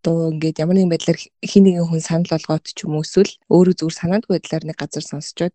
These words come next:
"Энэ ямар дуу вэ?" гэж олж авдсан шүү дээ. Тэгж нэг хэдэн дуу олж авсан бол тэдрийг л ингээд байнгын сонсдог. Тэгээд нэг үзсэн киногоо л зөндөө олон ингэж давтаж үздэг. Ер нь тийм нэг шинийг эрэлхийлэгч биш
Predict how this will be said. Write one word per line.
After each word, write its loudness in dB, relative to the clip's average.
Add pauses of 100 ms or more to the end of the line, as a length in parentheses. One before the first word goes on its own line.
"Энэ 2
ямар -4
дуу -2
вэ?" 0
гэж -8
олж -4
авдсан -4
шүү -10
дээ. -4 (180)
Тэгж 4 (100)
нэг -2 (100)
хэдэн -4
дуу 4
олж -6
авсан -8
бол -10
тэдрийг 0
л -4
ингээд -4
байнгын -4
сонсдог. -10 (300)
Тэгээд 4
нэг 6
үзсэн -2
киногоо 0
л -6
зөндөө 4
олон -2
ингэж -8
давтаж -10
үздэг. -10 (420)
Ер 2
нь 0 (480)
тийм -2
нэг -10 (460)
шинийг 6
эрэлхийлэгч -6 (220)
биш -8